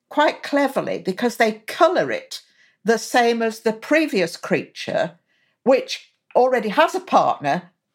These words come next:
which is coloured differently. So they give you this illusion that it's one of a pair, but actually it's a one-off.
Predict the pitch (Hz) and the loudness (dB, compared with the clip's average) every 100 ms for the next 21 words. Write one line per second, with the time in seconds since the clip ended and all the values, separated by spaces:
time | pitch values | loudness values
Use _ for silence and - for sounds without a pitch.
0 | _ 233 233 247 - - 240 220 220 277 | _ -4 -2 -8 -8 -4 -2 -2 -4 -6
1 | - 196 135 - - _ _ _ _ _ | -6 -12 -10 -14 -16 _ _ _ _ _
2 | _ - 262 262 269 277 294 294 285 277 | _ 0 2 4 2 0 0 0 0 -2
3 | 277 262 247 269 294 277 202 147 170 - | 0 -4 0 -2 -2 -2 -4 -4 -8 -2
4 | 196 185 226 - - _ 190 226 208 202 | 0 0 -4 -6 -20 _ -2 0 0 -4
5 | - 226 170 110 - - _ - 240 277 | 0 0 0 -6 -12 -20 _ 0 0 0
6 | 269 - - 190 175 175 - 185 185 185 | -4 -6 -6 0 0 -2 -6 -4 -2 -2
7 | 185 170 - | -4 -8 -20